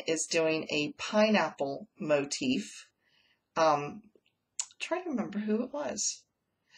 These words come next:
But the person said that the, the tote that they made actually came out smaller than, I guess, what they would have anticipated it being. Theirs came out, they said it'd be perfect for a project bag,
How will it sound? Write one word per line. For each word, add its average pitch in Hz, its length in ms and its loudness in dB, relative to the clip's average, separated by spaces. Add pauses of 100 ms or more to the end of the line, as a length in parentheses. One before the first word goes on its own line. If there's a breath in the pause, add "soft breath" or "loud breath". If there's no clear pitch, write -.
(160 soft breath)
But 185 140 2
the 208 80 4
person 262 400 6
said 247 200 6
that - 160 -6
the, 190 260 4
the 202 120 2
tote 233 340 2
that 220 160 -4
they 220 200 8
made 170 560 4 (200)
actually 196 420 4
came 190 320 2
out - 300 4 (420)
smaller 190 580 8
than, 147 320 2
I 160 80 4
guess, 156 240 4
what 156 140 2
they 151 100 6
would 147 140 4
have 127 100 2
anticipated 143 800 0
it - 140 -2
being. 143 240 0
Theirs 175 260 6
came 196 260 4
out, 180 160 6
they 180 80 -4
said 175 160 4
it'd 165 80 0
be 160 140 4
perfect 160 480 0
for 143 140 2
a 143 60 -6
project 147 640 0
bag, - 320 0